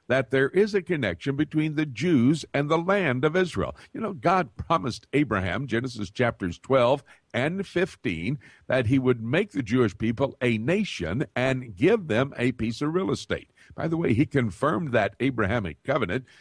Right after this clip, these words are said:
to Abraham's son Isaac, Genesis chapter twenty-six, and to Abraham's grandson Jacob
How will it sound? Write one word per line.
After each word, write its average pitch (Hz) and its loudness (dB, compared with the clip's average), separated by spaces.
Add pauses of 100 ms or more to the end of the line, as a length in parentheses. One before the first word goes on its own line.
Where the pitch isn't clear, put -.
(260)
to 131 4
Abraham's 131 0
son 120 0
Isaac, 123 -2
Genesis 104 -4
chapter 101 -4
twenty-six, 101 -2 (220)
and 147 -2
to 147 0
Abraham's 147 0
grandson 143 -2
Jacob 135 0